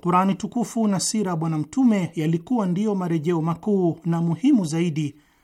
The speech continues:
kwa ajili ya kuongeza kiwango cha elimu na utamaduni wa watu.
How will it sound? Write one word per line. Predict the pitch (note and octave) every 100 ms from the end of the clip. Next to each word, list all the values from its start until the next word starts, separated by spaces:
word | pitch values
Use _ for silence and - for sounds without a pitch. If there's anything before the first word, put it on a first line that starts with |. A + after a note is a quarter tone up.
| _
kwa | G#2
ajili | G#2 D#3+ E3+
ya | E3
kuongeza | E3 E3+ E3+ F3+ F3+ F3
kiwango | F3+ F#3+ F#3+ F#3 F#3
cha | F#3+
elimu | F3+ F3+ F#3 E3 D#3 D3
na | F3 E3+
utamaduni | D#3+ E3 D#3 C#3 C3 A#2
wa | A2+
watu. | A#2+ A#2 - A#2+